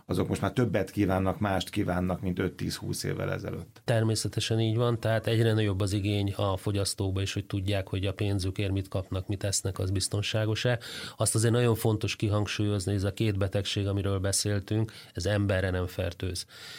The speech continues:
Speaker 2: Ettől függetlenül pontosan a gazdasági károkozás miatt kell, hogy kiemelten figyeljen rá a hatóság is, az állattartók is, és értelemszerűen a fogyasztók is.
Speaker 1: Egyébként érdeklődnek a fogyasztók? Tudom, hogy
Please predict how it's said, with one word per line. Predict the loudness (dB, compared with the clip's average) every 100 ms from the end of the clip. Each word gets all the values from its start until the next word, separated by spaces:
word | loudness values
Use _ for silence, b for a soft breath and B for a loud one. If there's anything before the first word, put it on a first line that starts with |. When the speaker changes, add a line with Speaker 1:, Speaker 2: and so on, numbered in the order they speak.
| B B
Speaker 2:
Ettől | -4 2 2
függetlenül | 2 2 4 2 2 2 4 2 0 0
pontosan | 0 0 0 2
a | 2
gazdasági | 2 2 0 0 0 0
károkozás | 0 0 0 0 0 -2 -2
miatt | -2 -2 -2
kell, | -2 0
hogy | -2 -2
kiemelten | -2 -2 -2 -4 -4 -6
figyeljen | -2 -2 -2 -2
rá | -2 -2
a |
hatóság | -2 0 -2 0 0 2
is, | 0 -2 B B B B
az | -2 0
állattartók | 2 2 2 0 0 -2 -2
is, | -4 -2
és | -2
értelemszerűen | -2 -2 -2 -2 -2 -2
a | -2
fogyasztók | -2 -4 -4 -6 -6 -6
is. | -6 -2 2
Speaker 1:
Egyébként | 2 2
érdeklődnek | 0 2 0 2 2 2 -2
a | -2
fogyasztók? | 2 2 2 -2 0
Tudom, | 2 4
hogy | 2